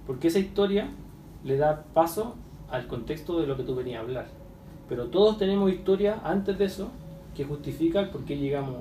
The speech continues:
a eso, o justifica el por qué somos tan buenos haciendo lo que decimos que vamos a hacer. Entonces tú tenés que tener preparado todas esas pequeñas historias, po. Ese es el back office que yo digo que hay que trabajar. Es decir, "Ok, estamos sentados, listo, ¿qué pasa si me preguntan esto? Y esto,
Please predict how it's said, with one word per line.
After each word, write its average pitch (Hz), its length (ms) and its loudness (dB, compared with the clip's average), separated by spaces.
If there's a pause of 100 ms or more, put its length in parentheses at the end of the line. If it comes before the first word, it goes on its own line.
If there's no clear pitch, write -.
(100)
a 131 60 -10
eso, - 100 -12 (360)
o 131 100 -4
justifica 135 440 -4
el 156 60 -2
por 131 160 -6
qué 139 80 -4
somos 147 220 -4
tan 131 180 -2
buenos 135 240 -2
haciendo - 340 -4 (140)
lo - 80 -6
que - 160 -6 (180)
decimos 139 320 -6
que - 120 -8
vamos - 120 -8
a - 40 -10
hacer. - 100 -10 (640)
Entonces - 260 -4
tú 160 60 -6
tenés 175 200 4
que - 60 -8
tener 165 180 4
preparado 160 320 4
todas 196 200 -4
esas - 140 -4
pequeñas 208 300 -4
historias, 165 280 -4
po. - 160 -10 (1080)
Ese 170 180 6
es 220 60 8
el - 40 0
back 170 200 2
office 190 240 2
que 180 100 -4
yo 165 60 6
digo 170 120 6
que 165 60 6
hay 160 60 2
que 156 100 -4
trabajar. 143 420 -2 (140)
Es 160 160 -4
decir, 147 120 -8
"Ok, 143 80 -10
estamos 170 380 -2
sentados, 196 440 0
listo, 127 200 -4
¿qué 156 80 -2
pasa 196 160 4
si 208 80 0
me 196 60 4
preguntan 190 320 2
esto? - 200 -10 (520)
Y 175 100 4
esto, - 240 2